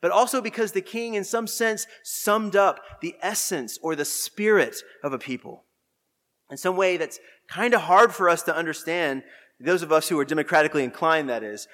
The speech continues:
Whatever David was, Israel also was. And what David did, Israel also did.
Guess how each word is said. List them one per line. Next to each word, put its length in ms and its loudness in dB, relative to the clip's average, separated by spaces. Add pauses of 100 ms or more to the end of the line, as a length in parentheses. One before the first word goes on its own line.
(160)
Whatever 420 2
David 480 0
was, 680 4 (240)
Israel 580 0
also 440 0
was. 540 -10 (260)
And 100 -4
what 220 -2
David 420 0
did, 460 0
Israel 580 -4
also 380 0
did. 380 -4